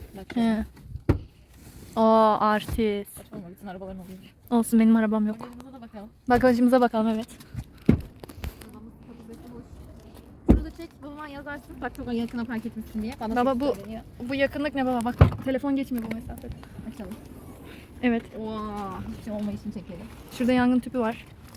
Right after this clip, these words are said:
Speaker 1: Vay canına, bunu buraya bırakalım.
Speaker 2: Şunu aşağısına
Speaker 1: Delik burası.
Speaker 2: tutayım mı? Bakın,
Speaker 1: Burada hiçbir
Speaker 2: burada
Speaker 1: şey
Speaker 2: da
Speaker 1: yok.
Speaker 2: lastiği bile yok. Biz şunun delik olması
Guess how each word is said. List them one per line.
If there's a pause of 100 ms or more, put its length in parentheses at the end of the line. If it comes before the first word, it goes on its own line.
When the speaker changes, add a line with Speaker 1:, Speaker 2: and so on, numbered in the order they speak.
(120)
Speaker 1:
Vay
canına, (220)
bunu (100)
buraya
bırakalım. (100)
Speaker 2:
Şunu
aşağısına
Speaker 1:
Delik
burası.
Speaker 2:
tutayım
mı? (3250)
Bakın,
Speaker 1:
Burada
hiçbir
Speaker 2:
burada
Speaker 1:
şey
Speaker 2:
da
Speaker 1:
yok. (300)
Speaker 2:
lastiği
bile
yok. (4000)
Biz
şunun
delik
olması